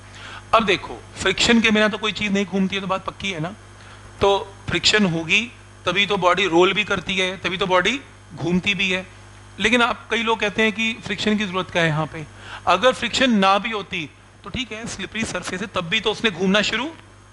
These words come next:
कर ही देना था, problem नहीं है। इसका मतलब शुरू में क्यों नहीं घूम पा रही,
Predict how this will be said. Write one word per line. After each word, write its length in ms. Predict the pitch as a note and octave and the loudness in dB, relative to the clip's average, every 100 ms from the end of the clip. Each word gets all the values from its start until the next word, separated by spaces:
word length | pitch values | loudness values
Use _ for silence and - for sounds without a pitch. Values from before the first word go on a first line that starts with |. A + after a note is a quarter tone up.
| - - - - | -20 -20 -16 -4
कर 120 | D#3+ | -2
ही 80 | G#3 | 0
देना 200 | G#3 F3 | 0 0
था, 80 | F#3+ | 0
problem 340 | F3 D3+ F#3 | -2 -4 0
नहीं 180 | G3 E3+ | 2 2
है। 140 | F3+ - - - | -2 -8 -8 -2
इसका 260 | A3+ D#4+ | 0 2
मतलब 280 | C4 G#3 B3 | 2 2 -2
शुरू 260 | - A3+ A3 | -4 -2 0
में 100 | A#3+ | 0
क्यों 360 | - - A#3+ B3 | -2 -2 2 4
नहीं 120 | C#4 | 2
घूम 240 | G#3 A#3+ | 2 0
पा 140 | G#3+ G3+ | 2 2
रही, 200 | F#3+ | 0